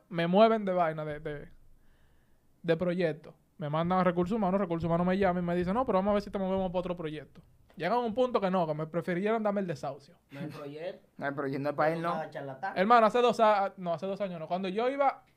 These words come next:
Speaker 1: a entrar al call center en el que yo estaba anteriormente, que yo llamo allá, y estoy aplicando, me dice el pana que me está refiriendo,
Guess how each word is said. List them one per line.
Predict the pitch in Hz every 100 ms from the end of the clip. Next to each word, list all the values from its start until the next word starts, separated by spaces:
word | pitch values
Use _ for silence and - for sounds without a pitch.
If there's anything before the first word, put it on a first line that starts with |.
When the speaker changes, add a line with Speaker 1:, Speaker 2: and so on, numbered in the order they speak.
| _ -
Speaker 1:
a | 196
entrar | 190 202 220
al | 220 202
call | 202 170
center | 196 220
en | 196
el | 175
que |
yo | 175
estaba | 185 196
anteriormente, | 180 180 170 147 151 - _
que | - 165
yo | 175
llamo | 196 196
allá, | 160 147 - _ _ _ _ _ _ _ _ _ _ _ _ _ _ _ _ _ _ _
y | -
estoy | 147 170
aplicando, | 202 214 220 247 226 208 - _ _ _ _
me | 160 156
dice | 196 220 220
el | 175
pana | 190 175 151 151 _ _ _ -
que | 170
me | 160
está | 170 185
refiriendo, | 196 180 175 175 156 156